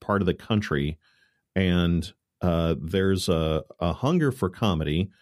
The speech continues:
and a desire for it to be clean. The tricky part is, um, getting people to understand that we're here, we're right here in, in Michigan,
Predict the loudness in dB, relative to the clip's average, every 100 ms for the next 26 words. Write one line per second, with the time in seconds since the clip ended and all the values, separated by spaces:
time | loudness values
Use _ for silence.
0 | _ _ _ _ 0 2 2 2 0 0
1 | 0 0 0 0 -2 -2 -4 -4 -2 0
2 | 2 0 -4 -8 _ _ _ -4 -2 0
3 | -2 -2 0 0 0 0 0 2 0 -4
4 | -2 0 0 0 0 -2 -6 _ _ _
5 | _ -14 -12 -8 -8 -4 -2 0 0 0
6 | 0 0 2 2 2 2 0 0 0 0
7 | -2 -4 -4 -2 0 2 0 -2 _ _
8 | _ -4 0 0 0 0 0 2 2 0
9 | -2 -2 0 2 0 -2 -4 -4 -4